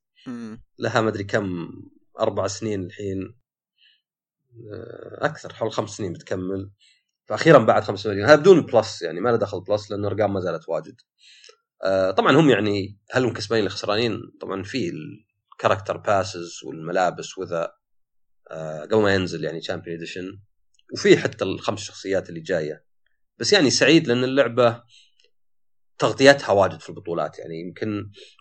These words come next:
Speaker 2: كلعبة قتال لا تزال من أكثر ألعاب القتال، إذا مي بأكثرها اللي مغطية. طبعًا مبيعات أقل شوي من Tekken ودراغون بول Fighters، وأقل من مورتال Kombat، وأقل بواجد من Smash.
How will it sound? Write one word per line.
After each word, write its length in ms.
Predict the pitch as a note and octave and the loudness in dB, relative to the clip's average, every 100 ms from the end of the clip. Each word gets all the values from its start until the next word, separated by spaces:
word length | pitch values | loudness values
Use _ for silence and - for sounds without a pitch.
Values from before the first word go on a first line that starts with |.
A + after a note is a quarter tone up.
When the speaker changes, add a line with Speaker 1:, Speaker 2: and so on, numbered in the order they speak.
| _ | _
Speaker 2:
كلعبة 280 | B2+ A2+ A2 | 0 2 2
قتال 680 | - A2 A#2 A#2 A2 F#2 - _ - | -2 -2 4 4 4 -2 -14 _ 0
لا 140 | A#2 | 2
تزال 420 | A#2 - G#2+ F#2 | 2 0 0 2
من 80 | F#2 | 0
أكثر 220 | F#2+ - | -6 -6
ألعاب 200 | F2 F2+ | -4 -2
القتال، 420 | E2 - - F#2 F2 | -4 -12 -4 -2 -2
إذا 100 | F2 | -6
مي 100 | F2 | -6
بأكثرها 600 | - - E2+ D#2+ - _ - | -8 -6 -6 -6 -10 _ -16
اللي 200 | D#2+ D#2+ | -12 -10
مغطية. 440 | E2 F2 - D2 | -8 -8 -8 -14
طبعًا 200 | - F#2+ | -10 -4
مبيعات 540 | B2 B2+ C3 C#3+ C#3+ - _ _ _ _ _ _ _ _ | -2 2 4 4 2 -8 _ _ _ _ _ _ _ _
أقل 200 | - E3+ | 2 4
شوي 200 | - C#3 | 4 2
من 160 | A#2+ G#2+ | 2 -2
Tekken 380 | - - A#2+ A2+ | -4 -2 -2 -2
ودراغون 360 | G#2+ G2+ G2+ | 0 0 0
بول 160 | G2 F#2+ | -2 0
Fighters، 720 | G#2+ G2+ G2+ C#3+ - - _ _ _ _ _ _ _ _ | 0 0 -2 -4 -4 -18 _ _ _ _ _ _ _ _
وأقل 440 | G2+ B2 D#3+ C#3 A2+ | -8 -2 4 4 4
من 120 | A2 | 2
مورتال 360 | A2 G2+ F#2+ | 0 -4 -8
Kombat، 520 | F2+ G2 F#2 A#2+ - - _ _ - | -8 -6 -2 -2 -4 -20 _ _ -8
وأقل 340 | C3 C#3 A#2 | -6 0 -2
بواجد 540 | F#2 G#2 A2 G#2 G2 E2+ | 2 4 6 4 0 -8
من 100 | F2 | -10
Smash. 560 | - F2+ D#2+ - - | -8 -10 -10 -12 -16